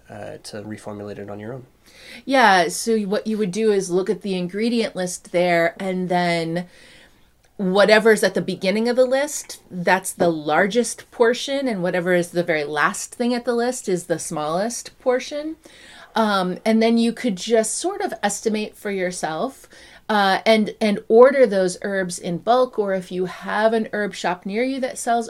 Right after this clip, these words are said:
Speaker 2: herbs in bulk, and just get a great big bowl, dump 'em all in there, and, um,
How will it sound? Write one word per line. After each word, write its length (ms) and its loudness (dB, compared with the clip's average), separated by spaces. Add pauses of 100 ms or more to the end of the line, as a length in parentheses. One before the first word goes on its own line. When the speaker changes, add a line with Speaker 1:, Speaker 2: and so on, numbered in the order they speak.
Speaker 2:
herbs 260 -6
in 140 -2
bulk, 400 -4 (640)
and 400 2
just 320 -6 (200)
get 160 0
a 60 0
great 260 -4
big 240 2
bowl, 500 6
dump 360 -2
'em 140 2
all 260 2
in 220 0
there, 600 -2
and, 460 -2
um, 480 0